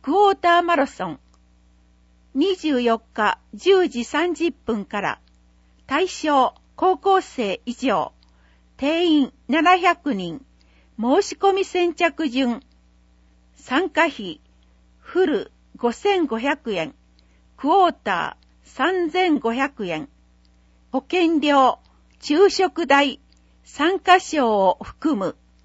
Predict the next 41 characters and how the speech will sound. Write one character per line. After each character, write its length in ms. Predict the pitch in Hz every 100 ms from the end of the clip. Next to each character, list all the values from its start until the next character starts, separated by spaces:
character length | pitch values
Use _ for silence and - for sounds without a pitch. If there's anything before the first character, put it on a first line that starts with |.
| _ _ _ _ _ _ _ _ _ _ _ _ _ _
小 140 | -
鷺 420 | 247 370 370 381 359
島 460 | 349 320 320 - -
リ 180 | 214 262
レ 200 | 392 381
ー 40 |
マ 140 | 370 349
ラ 140 | 320
ソ 220 | - 233 220
ン 80 | - 302 277 247 240 226 _ -
親 260 | 247 359
子 200 | - 349
ラ 160 | 320 269
ン。 120 | 277 _ _ _ _ _ _ _ _ _ _ _ _ -
二 200 | 294 381
十 260 | - 320 226
五 160 | 220
日 420 | 254 339 - 202 -
九 120 | 392
時 120 | 302
三 300 | - 262 320
十 160 | 311 311
分 320 | - 247 214
か 160 | - 185
ら。 180 | 165 - _ _ _ _ _ _ _
内 320 | 254 269 294 294
容、 340 | 254 233 - _ _ _ _ -
一、 440 | 254 - 269 - _ _ _ _
三 440 | - 302 359 392
人 280 | 392 381 294
の 140 | 254 214
リ 160 | 320
レ 220 | 349 240
ー 40 | 214
で 240 | 196 185 -
二 160 | 240
時 160 | 370 370
間 260 | 330 254
走 340 | 240 254 - 269
っ 60 |
て 340 | - - 202